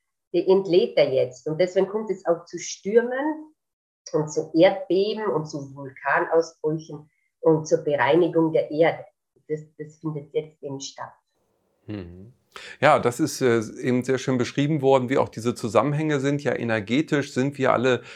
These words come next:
Speaker 2: in einer Symbiose auch natürlich mit, äh, Mutter Erde. Ähm, jetzt, äh, sind wir gerade in dieser Betrachtung. Ist natürlich, äh,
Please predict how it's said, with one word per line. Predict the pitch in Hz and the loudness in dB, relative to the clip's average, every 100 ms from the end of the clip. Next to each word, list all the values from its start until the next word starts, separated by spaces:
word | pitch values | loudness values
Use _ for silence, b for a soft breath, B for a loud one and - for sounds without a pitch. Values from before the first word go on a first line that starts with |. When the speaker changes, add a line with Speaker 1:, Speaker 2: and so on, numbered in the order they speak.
| B | B
Speaker 2:
in | 151 | 0
einer | 156 139 135 | 2 4 4
Symbiose | 120 117 110 127 180 156 139 | 4 2 4 6 6 4 4
auch | 127 127 113 | 2 2 -2
natürlich | 120 120 120 110 | -4 -4 -6 -2
mit, | 123 123 - B B - | -4 -4 -12 B B -2
äh, | 123 117 | 0 2
Mutter | 117 123 120 | 2 2 2
Erde. | 110 101 120 147 143 135 135 B B | 4 4 4 4 4 2 -2 B B
Ähm, | 139 123 123 123 120 B B | 4 6 6 2 0 B B
jetzt, | - 127 131 - - | -2 -2 -2 -6 4
äh, | 131 131 - - 123 117 | 6 6 2 -8 -8 -2
sind | 127 170 160 | 4 4 6
wir | 139 135 | 4 2
gerade | - 110 127 | 0 2 4
in | 139 131 | 2 0
dieser | 127 123 | 4 4
Betrachtung. | 107 - - 98 - - 185 190 180 | 4 -4 0 0 0 2 2 4 0
Ist | 156 147 | -2 0
natürlich, | 151 143 147 143 - - | -2 0 -2 -4 -6 -16
äh, | 120 | -14